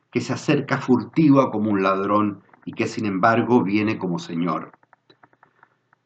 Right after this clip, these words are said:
Yo os elogio mi muerte, la muerte libre que viene a mí porque yo quiero. ¿Y cuándo querrá? Quien tiene una meta y un heredero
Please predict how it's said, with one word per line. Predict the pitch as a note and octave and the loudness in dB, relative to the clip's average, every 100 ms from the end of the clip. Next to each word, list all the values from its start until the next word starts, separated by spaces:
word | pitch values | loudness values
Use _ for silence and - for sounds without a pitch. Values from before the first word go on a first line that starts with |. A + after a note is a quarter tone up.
| _ _ _ | _ _ _
Yo | - E3+ | 8 10
os | F#3 F3 | 10 10
elogio | E3 G3 - | 8 8 6
mi | E3 B2 | 6 8
muerte, | D#3 F3+ - - G#2 | 8 6 4 -6 -6
la | G2+ | -2
muerte | A#2+ C#3 - C#3+ G#2+ | 0 0 0 2 2
libre | D3+ C#3+ B2+ C3 B2+ | 4 4 6 4 2
que | A2 | -2
viene | A2 C3+ C3+ | 0 2 2
a | A#2 | 2
mí | C3+ | 0
porque | C#3 A#2+ - A2+ F#2 | 0 -4 -2 -4 2
yo | B2 D#3+ | 6 6
quiero. | - B2 F2 - - _ _ _ _ _ _ _ _ _ _ | 6 0 0 -6 -16 _ _ _ _ _ _ _ _ _ _
¿Y | B2+ | -8
cuándo | A#2 D3+ F#3+ F#3+ | 4 6 6 4
querrá? | E3+ D#3 F#3+ A3+ - _ _ _ _ _ _ | 4 4 4 2 -2 _ _ _ _ _ _
Quien | - G2+ G2+ | -4 -2 2
tiene | B2+ B2 | 6 6
una | A2+ G#2 | 4 4
meta | A#2+ C#3 B2+ C3 B2 | 6 6 6 0 0
y | G2+ | 0
un | G2 | 0
heredero | F#2+ F#2+ A2 B2 B2+ B2 - | 0 0 6 6 6 4 -2